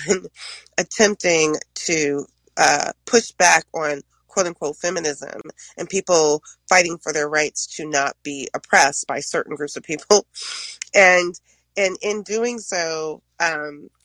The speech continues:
some of the, I think there's a little bit of an overlap of, of confusion in this conversation, because what the manosphere has done is, is actually connected closer to the, the men's rights movement, who are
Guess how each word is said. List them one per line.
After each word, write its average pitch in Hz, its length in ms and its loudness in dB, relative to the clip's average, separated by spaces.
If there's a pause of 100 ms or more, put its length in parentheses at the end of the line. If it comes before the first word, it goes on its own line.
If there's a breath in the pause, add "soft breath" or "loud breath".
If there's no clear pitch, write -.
some 220 280 -2
of 220 140 -2
the, 185 300 0
I 180 80 -6
think 170 260 -8
there's 180 220 -8
a 180 60 -6
little 196 180 -6
bit 180 100 -6
of 165 120 -10
an 156 120 -6
overlap 190 540 0
of, 151 240 -4 (100)
of 156 220 -4
confusion 190 800 -2
in 165 120 2
this 156 140 -2
conversation, 147 840 -4 (320 soft breath)
because 185 280 0
what 190 160 4
the 175 60 0
manosphere 190 640 2
has 180 180 -10
done 190 300 6
is, 170 260 -2
is 175 200 -6
actually 180 420 -4
connected 165 440 -6
closer 175 340 -6
to 160 360 -14 (360 soft breath)
the, - 200 -4
the 170 140 6
men's 180 420 4
rights 170 440 2
movement, 147 560 -6 (640 loud breath)
who 165 400 -2
are 147 400 4